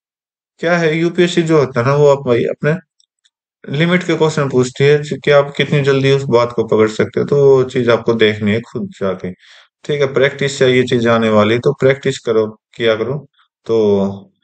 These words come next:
एम की value है, एक्स की value है और एन की value है। तो एम कितना दे रखा है यहाँ पर, one, one into minus two हो जाएगा, और अंदर कितना है, थ्री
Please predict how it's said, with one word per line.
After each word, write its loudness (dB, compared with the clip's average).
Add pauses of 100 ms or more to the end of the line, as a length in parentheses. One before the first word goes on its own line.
(160)
एम 0
की -4
value 0
है, 0
एक्स -4
की -6
value 2
है 2
और -4 (580)
एन -4
की -2
value 2
है। -2 (640)
तो -4
एम -2
कितना -2
दे 2
रखा -4
है -2
यहाँ 0
पर, -2 (380)
one, 0 (540)
one 0
into -2
minus 2 (120)
two -4
हो 0
जाएगा, 0
और 2 (580)
अंदर -2
कितना -2
है, -2 (520)
थ्री -4